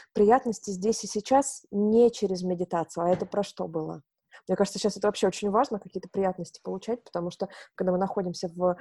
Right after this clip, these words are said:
а, с-, своём доме, уже знаем здесь там каждый кусочек, э, а, хочется чего-то нового, хочется чего-то приятного, а возможностей не так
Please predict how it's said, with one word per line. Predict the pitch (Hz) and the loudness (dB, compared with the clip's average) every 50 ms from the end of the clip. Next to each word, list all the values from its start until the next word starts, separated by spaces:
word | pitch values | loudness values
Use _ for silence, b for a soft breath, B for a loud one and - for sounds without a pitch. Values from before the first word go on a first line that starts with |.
| B B B B - | B B B B -8
а, | - 175 175 | -6 -6 -6
с-, | - - - - - | -6 -8 -10 -10 -4
своём | - 196 202 196 196 196 196 | 0 2 4 4 4 4 6
доме, | 190 214 269 311 302 226 196 | 6 6 6 6 4 2 0
уже | 185 180 180 | 0 -2 -4
знаем | 175 190 190 180 180 | -4 -2 -2 -2 -2
здесь | 175 - 175 - | -4 -8 -10 -12
там | - - 170 160 | -10 -12 -12 -4
каждый | - 196 196 175 185 180 | -2 -2 -2 -2 -4 -6
кусочек, | - 208 - - 226 262 285 - 196 - - - - | -8 -10 -4 -2 -2 -2 -2 -4 -6 -8 -8 -12 -10
э, | 185 185 180 B B B B B B | -8 -8 -8 B B B B B B
а, | - - - - - - 90 90 90 190 | -14 -10 -8 -6 -6 -4 -4 -4 -4 -4
хочется | 196 - - 208 196 - - - 185 | -4 -2 -2 -2 -2 -2 -8 -12 -12
чего-то | - - 202 190 180 196 | -8 -6 -6 -4 -2 -2
нового, | 190 196 220 247 269 254 220 175 170 | -2 -2 -2 -2 -2 -2 -2 -4 -6
хочется | 175 - - 175 - - - - | -6 -8 -10 -10 -10 -14 -16 -16
чего-то | - 190 - _ _ | -16 -16 -16 _ _
приятного, | 196 202 208 226 233 - 190 170 170 165 | -6 -6 -6 -6 -6 -6 -6 -6 -4 -4
а | 165 | -4
возможностей | 165 175 - 185 190 190 - - _ - - | -4 -6 -6 -8 -10 -10 -12 -18 _ -14 -14
не | 190 185 | -12 -12
так | - | -12